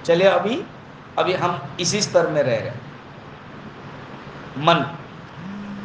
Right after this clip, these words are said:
तो मन के जो तीन स्तर है, चेतन स्तर,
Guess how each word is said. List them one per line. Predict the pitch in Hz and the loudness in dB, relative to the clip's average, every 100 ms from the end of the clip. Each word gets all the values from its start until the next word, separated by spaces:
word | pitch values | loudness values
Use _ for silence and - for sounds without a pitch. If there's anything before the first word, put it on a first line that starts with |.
| 202 202 202 202 170 - - - - - 180 202 202 202 202 202 202 202 202 - - - - - - - - | -8 -8 -6 -6 -6 -10 -12 -12 -12 -10 -8 -6 -4 -4 -4 -4 -4 -4 -6 -10 -12 -12 -12 -14 -14 -12 6
तो | 208 | 6
मन | 185 196 240 | 8 6 6
के | 233 269 277 | 4 4 6
जो | 247 | 2
तीन | 233 - 233 269 254 | 0 0 0 0 0
स्तर | - 196 175 | 6 6 6
है, | 131 143 131 - | 4 0 -2 -4
चेतन | 175 190 214 208 | -2 2 2 0
स्तर, | - - 190 190 | 0 4 4 4